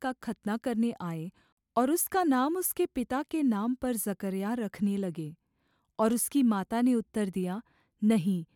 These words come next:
वरन उसका नाम यूहन्ना रखा जाए।" और उन्होंने उससे कहा, "तेरे कुटुंब में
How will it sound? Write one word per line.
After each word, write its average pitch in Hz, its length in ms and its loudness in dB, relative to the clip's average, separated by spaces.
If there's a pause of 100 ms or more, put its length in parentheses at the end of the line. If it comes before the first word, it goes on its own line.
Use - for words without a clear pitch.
(340)
वरन 302 320 4
उसका 349 280 0
नाम 330 240 0
यूहन्ना 220 480 2
रखा 233 320 -4
जाए।" 160 420 -6 (400)
और 247 120 4
उन्होंने 254 500 2
उससे 262 300 -2
कहा, 185 380 -6 (340)
"तेरे 311 200 2
कुटुंब 370 360 -2
में 370 220 -4